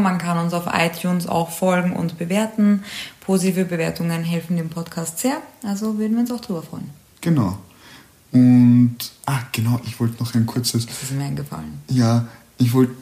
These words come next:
Speaker 2: das ist, wollte ich jetzt zum Ende sagen. Ich, die, die Situation in Wien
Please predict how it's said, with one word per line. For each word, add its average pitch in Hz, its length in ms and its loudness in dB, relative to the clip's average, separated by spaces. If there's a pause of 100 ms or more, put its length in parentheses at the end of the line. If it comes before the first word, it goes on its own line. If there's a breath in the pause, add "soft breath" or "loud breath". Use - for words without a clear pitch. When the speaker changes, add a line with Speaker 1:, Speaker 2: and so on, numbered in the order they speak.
(160)
Speaker 2:
das 139 160 0
ist, 127 380 2
wollte 120 220 2
ich 120 60 -2
jetzt 117 140 0
zum 117 160 2
Ende 113 260 2
sagen. 113 500 2
Ich, - 340 -8 (440)
die, 135 160 0
die 127 480 6 (580 loud breath)
Situation 143 680 4
in 143 260 4
Wien 147 460 4